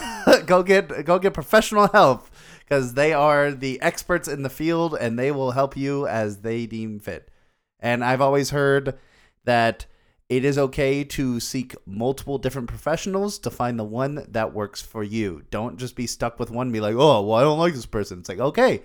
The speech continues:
remember, it's your choice. You get to go find the medical professional that works for you.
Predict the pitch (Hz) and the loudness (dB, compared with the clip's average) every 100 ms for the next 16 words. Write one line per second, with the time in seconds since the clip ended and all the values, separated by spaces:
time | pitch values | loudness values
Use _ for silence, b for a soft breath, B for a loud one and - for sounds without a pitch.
0 | b b b b 135 170 131 104 123 185 | b b b b -2 0 0 -2 2 2
1 | 190 - 165 95 - - - 135 175 175 | 2 -4 -4 -4 -12 -14 -6 -2 0 -2
2 | 175 165 160 - 147 156 156 143 120 - | -2 0 0 2 2 2 -2 -4 -6 -6
3 | 120 131 139 143 131 135 139 151 147 131 | -6 -4 -4 -10 -8 -4 -4 -4 -6 -4
4 | 101 123 131 - - 123 123 110 123 92 | -4 -4 -8 -12 -6 -6 -6 -4 -4 -4